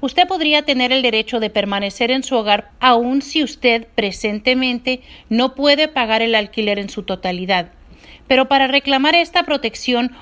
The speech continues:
usted está obligado a entregarle al propietario de su vivienda un documento llamado declaración, en el cual usted reconoce que los siguientes puntos son ciertos.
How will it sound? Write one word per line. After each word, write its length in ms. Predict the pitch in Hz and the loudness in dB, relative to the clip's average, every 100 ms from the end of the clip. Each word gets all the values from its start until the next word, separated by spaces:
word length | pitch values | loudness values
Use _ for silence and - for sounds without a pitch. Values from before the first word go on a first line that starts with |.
| - | -10
usted 380 | 233 - 277 302 | -10 -2 0 0
está 420 | 320 - 240 254 | -2 -2 0 0
obligado 480 | 302 262 226 220 226 | 0 -2 0 0 0
a 40 | |
entregarle 540 | 226 220 202 202 214 202 | -4 -4 -2 0 0 -2
al 120 | 190 | -2
propietario 800 | 214 220 226 220 214 220 240 285 | -2 -2 0 -4 2 2 2 -2
de 120 | 277 | -4
su 160 | - 220 | -4 -6
vivienda 560 | 208 254 311 277 233 - - - | -2 2 2 2 -2 -6 -14 -2
un 180 | 277 | 0
documento 560 | 294 330 294 269 262 277 | 2 0 0 0 0 -2
llamado 520 | 262 240 233 233 240 | -2 -2 -2 -2 -6
declaración, 840 | 196 - 208 202 208 - 262 247 247 - - - - - | -6 -6 -2 -2 -2 -2 -2 -2 -6 -20 -20 -20 -12 -4
en 180 | 240 | -2
el 160 | 233 226 | 0 -4
cual 320 | 240 247 240 | 2 4 4
usted 260 | 247 - 233 | -2 -4 0
reconoce 600 | 247 247 240 233 226 254 | 0 -2 -2 -2 -4 -4
que 120 | 233 | -4
los 160 | 208 - | -6 -8
siguientes 560 | 208 220 233 269 247 | -4 -4 -2 -2 -4
puntos 420 | - 254 247 269 | -4 -4 -2 -6
son 320 | - 214 202 190 | -6 -6 -6 -6
ciertos. 680 | - 180 180 180 - - | -4 -4 -4 -16 -18 -20